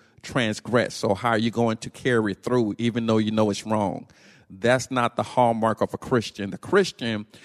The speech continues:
we've, uh, because of our, um, our sin nature, which is still, uh, in us, it doesn't dominate us, but it's in us. Paul tells us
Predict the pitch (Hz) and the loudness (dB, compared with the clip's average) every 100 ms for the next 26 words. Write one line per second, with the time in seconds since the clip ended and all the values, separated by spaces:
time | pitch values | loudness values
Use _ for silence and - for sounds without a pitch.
0 | - - 127 143 - 117 117 117 - 143 | -20 -2 0 0 -2 0 0 0 0 4
1 | 139 127 127 113 - 117 113 110 110 110 | 4 4 2 2 0 0 2 4 4 4
2 | 107 104 98 - _ _ _ _ 110 110 | 4 0 -6 -20 _ _ _ _ 0 2
3 | 107 104 104 101 101 95 - _ - - | 2 0 -2 -6 -12 -16 -20 _ -20 -20
4 | _ _ - 113 117 120 113 - 190 190 | _ _ -4 2 4 2 0 -2 -2 0
5 | 135 107 - 113 101 117 139 - - 156 | -2 -4 -4 -2 0 0 0 -4 -2 2
6 | 135 - - _ - 117 110 - 170 202 | 2 0 -8 _ -4 0 0 -2 -2 0
7 | 117 - - 104 120 151 139 123 151 175 | 0 -4 -6 -2 2 2 0 0 0 2
8 | 123 104 101 101 101 - - _ _ 104 | 0 -2 -2 -2 -4 -8 -12 _ _ -2
9 | 117 113 113 - 165 170 107 - - 139 | 0 2 -2 -4 -2 0 -2 -4 2 4
10 | 135 - 147 151 135 120 104 - | 2 0 2 2 2 0 0 -4